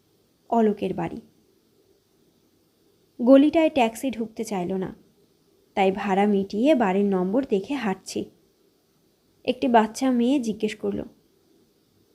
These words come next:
"কাদের বাড়ি খুঁজছেন?" অলোকের নাম বলতেই বললে, "উমাদিদের বাড়ি, ওই তো, দরজায় কড়া নাড়ুন।"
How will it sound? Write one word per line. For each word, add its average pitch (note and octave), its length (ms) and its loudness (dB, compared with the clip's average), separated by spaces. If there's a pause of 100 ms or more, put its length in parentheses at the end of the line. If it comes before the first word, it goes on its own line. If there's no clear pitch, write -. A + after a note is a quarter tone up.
(400)
"কাদের C#4+ 320 4
বাড়ি G#4 180 6
খুঁজছেন?" C#4+ 480 2 (1800)
অলোকের B3+ 400 4
নাম A3 300 0
বলতেই C4 320 2
বললে, C#4+ 400 0 (1300)
"উমাদিদের B3+ 600 4
বাড়ি, G#4 500 6 (960)
ওই G4 300 6
তো, G#3+ 220 -2 (1120)
দরজায় B3+ 460 6
কড়া B3 240 2
নাড়ুন।" E4+ 360 2